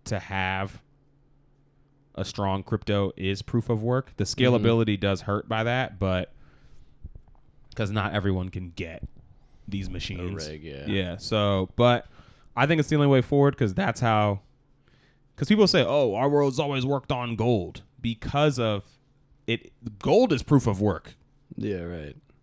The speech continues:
Speaker 1: So
Speaker 2: Like
Speaker 1: it's
Speaker 2: you were
Speaker 1: like,
Speaker 2: talking about, it's hard to get.
Speaker 1: yeah, and people have to go out and get it. So
Speaker 2: Yeah.
Speaker 1: that's why I think the only way forward for crypto is proof of work.
Speaker 2: Mm-hmm.
Speaker 1: Some people think it's a proof of stake, but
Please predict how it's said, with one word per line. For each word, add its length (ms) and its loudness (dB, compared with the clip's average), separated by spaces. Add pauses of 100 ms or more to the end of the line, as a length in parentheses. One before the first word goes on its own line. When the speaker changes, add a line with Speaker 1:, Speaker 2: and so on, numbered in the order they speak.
(120)
Speaker 1:
So 140 4
Speaker 2:
Like 60 8
Speaker 1:
it's 100 0
Speaker 2:
you 60 2
were 60 4
Speaker 1:
like, 120 2
Speaker 2:
talking 240 -6
about, 220 -6
it's 100 -6
hard 180 -4
to 60 -6
get. 320 -6 (180)
Speaker 1:
yeah, 180 4
and 120 0
people 220 2
have 180 -2
to 80 0
go 260 4
out 200 2
and 180 -10
get 200 -4
it. 280 -12
So 260 4
Speaker 2:
Yeah. 80 2
Speaker 1:
that's 300 -2
why 320 0
I 20 -2
think 240 -6
the 100 -4
only 160 0
way 140 2
forward 400 -2
for 140 -10
crypto 480 -4
is 240 -2
proof 240 0
of 120 -2
work. 300 -2 (160)
Speaker 2:
Mm-hmm. 420 -8
Speaker 1:
Some 300 -2
people 280 0
think 200 -6
it's 160 -6
a 240 -4
proof 200 -2
of 120 -4
stake, 480 -6 (440)
but 280 -4